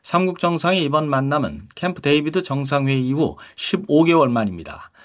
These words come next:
한국 정부는 이번 다자 외교무대에서 이시바 총리, 시진핑 중국 국가주석과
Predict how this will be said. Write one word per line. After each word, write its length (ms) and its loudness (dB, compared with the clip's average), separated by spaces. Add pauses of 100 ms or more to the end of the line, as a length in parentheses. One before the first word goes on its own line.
(340)
한국 300 0
정부는 420 0
이번 240 -2
다자 320 -2
외교무대에서 960 -6
이시바 400 0
총리, 420 -8
시진핑 560 -6
중국 320 -8
국가주석과 760 -2